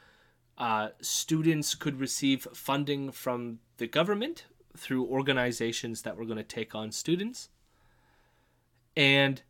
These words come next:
there's stipulation in that, that the government cannot give money to people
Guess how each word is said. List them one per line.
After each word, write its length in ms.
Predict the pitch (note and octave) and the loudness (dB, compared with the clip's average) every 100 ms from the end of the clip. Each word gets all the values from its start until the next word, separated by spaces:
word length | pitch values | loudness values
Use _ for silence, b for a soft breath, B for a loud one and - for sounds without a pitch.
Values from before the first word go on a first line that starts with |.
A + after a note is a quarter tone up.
| _ _ _ _ _ _ _ _ _ _ _ _ - | _ _ _ _ _ _ _ _ _ _ _ _ 0
there's 240 | D3+ D3 | 4 4
stipulation 880 | - - G#3 G#3 F#3 F3+ F3+ - E3 | 4 4 2 6 6 6 6 4 2
in 280 | - E3 F3+ | 2 2 4
that, 380 | B2 C#3+ - - | 2 0 -4 -10
that 240 | C3+ C3 - | -2 0 0
the 60 | |
government 540 | B2+ C3+ C3+ D3 C#3+ - | 0 2 2 2 0 -2
cannot 480 | - C3+ C3 B2+ - | -2 0 2 -2 -2
give 320 | C3 A#2+ A#2 | 0 0 -4
money 400 | A#2+ B2 C3 B2+ | -2 0 0 -2
to 180 | - A#2+ | -4 -6
people 720 | - - A2+ A2 G#2+ G#2+ | -6 -8 -6 -4 -2 -4